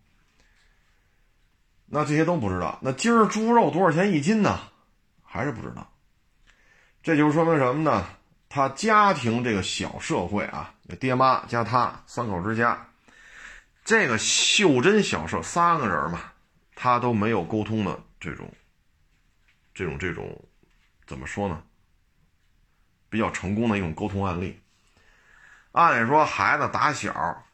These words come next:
跟爹妈这沟通要都不成功的话，他在社会上怎么沟通？这是不是也是个问题？就为什么我一直强调他能上九八五、二幺幺双一流，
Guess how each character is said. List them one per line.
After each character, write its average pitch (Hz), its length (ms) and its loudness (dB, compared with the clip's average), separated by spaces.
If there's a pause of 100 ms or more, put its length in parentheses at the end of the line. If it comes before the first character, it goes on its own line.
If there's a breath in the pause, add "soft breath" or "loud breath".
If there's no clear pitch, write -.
(160)
跟 120 220 -4
爹 127 180 0
妈 123 400 2 (160)
这 107 140 2
沟 117 200 0
通 113 220 0
要 95 140 2
都 104 360 -2 (280)
不 101 100 -6
成 95 220 -4
功 95 180 -4
的 78 100 -4
话， - 220 -12 (580 loud breath)
他 127 180 -2
在 123 100 0
社 123 220 -2
会 104 40 2
上 95 120 0
怎 - 140 -10
么 - 120 -18
沟 90 160 -6
通？ 85 180 -10 (2500)
这 104 100 -6
是 101 120 -6
不 98 100 -4
是 95 60 0
也 65 80 -6
是 - 100 -10
个 78 120 -6
问 98 200 -4
题？ - 160 -16 (1500 soft breath)
就 160 160 2
为 165 180 4
什 139 80 0
么 160 100 4
我 107 140 4
一 98 80 0
直 151 120 2
强 151 300 0
调 110 160 2
他 110 140 -6
能 143 120 0
上 127 220 0
九 95 140 -4
八 110 200 2
五、 90 120 -4
二 104 160 0
幺 117 100 2
幺 120 160 0
双 120 240 -2
一 120 120 0
流， 104 120 2